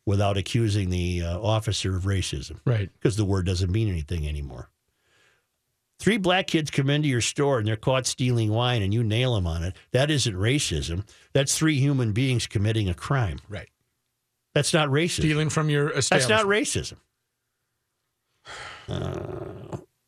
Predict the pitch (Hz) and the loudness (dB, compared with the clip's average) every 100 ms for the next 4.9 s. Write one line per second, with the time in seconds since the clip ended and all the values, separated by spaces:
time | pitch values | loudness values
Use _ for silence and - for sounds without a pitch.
0 | - - - _ _ _ _ _ _ _ | -14 -14 -20 _ _ _ _ _ _ _
1 | - 156 156 131 151 120 113 131 101 - | 2 4 4 2 2 2 2 2 0 0
2 | 117 123 - 92 85 107 92 - 95 - | 0 0 0 -2 -2 -2 0 0 -2 0
3 | 98 - 92 95 92 90 90 98 104 87 | 0 0 0 2 0 0 2 2 0 0
4 | 90 78 85 80 87 78 - 87 87 | -2 0 -2 -2 -2 -2 0 0 -2